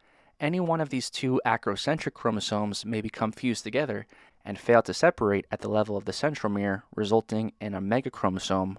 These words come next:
with two Q arms and a tiny chromosome with two P arms, the latter of which usually only contains non-essential genes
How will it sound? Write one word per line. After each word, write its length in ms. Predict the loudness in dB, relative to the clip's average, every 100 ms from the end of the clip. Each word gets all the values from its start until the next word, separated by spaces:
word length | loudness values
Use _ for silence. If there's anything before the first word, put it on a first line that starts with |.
| -8
with 240 | -8 -8
two 240 | -4 -2 -2
Q 320 | -2 0 0
arms 480 | 0 -2 -6 -8 -10 -14 -20 _
and 140 | -12 -10
a 40 |
tiny 340 | -2 0 2 0
chromosome 640 | -2 -2 -2 -2 -2 -6 -6
with 180 | -8 -6
two 240 | -4 -4
P 240 | -4 -4
arms, 500 | -2 -4 -6 -10 -10 -12 -20 _ _ _
the 100 | 0
latter 300 | 4 4 6
of 120 | 4 6
which 340 | 4 4 -4
usually 360 | -4 -2 4 4
only 220 | 2 -4
contains 540 | -4 -6 -4 -4 -4 -2
non-essential 560 | 0 2 0 -2 -4
genes 500 | -2 -2 -2 -4 -8